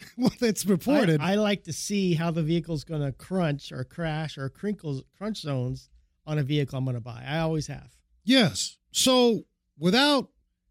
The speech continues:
Speaker 1: any further ado, we probably have something that we don't see often. It happened in a Tesla. A lot of you see the, uh, the gimmickry about Teslas and how unsafe. And I know some of you complain about the body lines and,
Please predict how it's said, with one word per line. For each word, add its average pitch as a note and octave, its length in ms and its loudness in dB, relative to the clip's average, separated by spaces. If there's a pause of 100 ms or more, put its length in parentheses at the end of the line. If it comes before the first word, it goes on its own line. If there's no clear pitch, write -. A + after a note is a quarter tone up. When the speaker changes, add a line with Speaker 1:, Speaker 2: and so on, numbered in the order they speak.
(120)
Speaker 1:
any B3 220 4
further C4 420 4
ado, D#3 260 4
we G#3+ 120 4
probably G3+ 320 4
have F#3 160 4
something F3 400 2
that C3+ 280 4
we C3+ 120 0
don't F#3+ 180 4
see G3 240 2
often. D#3 420 2 (460)
It C3 80 -6
happened F#3+ 320 2
in F3 140 6
a C#3+ 40 0
Tesla. F3 380 2
A A#2+ 40 4
lot A#3 160 4
of C4+ 60 6
you F#3 200 6
see G3+ 540 4 (840)
the, D3 280 4
uh, B2 360 4 (300)
the A#2+ 120 -4
gimmickry A2+ 680 2
about G#2 360 2 (760)
Teslas A2 560 0
and F#2 160 -4
how G#2+ 220 0
unsafe. G#2 800 0
And F#2+ 180 -2
I G3 140 0
know C#3+ 140 4
some C3 260 4
of B2+ 40 6
you A#2 140 4
complain B2 480 0
about A2 280 0
the A2 80 -10
body A2 340 2
lines G2+ 460 -2
and, F#2+ 140 -8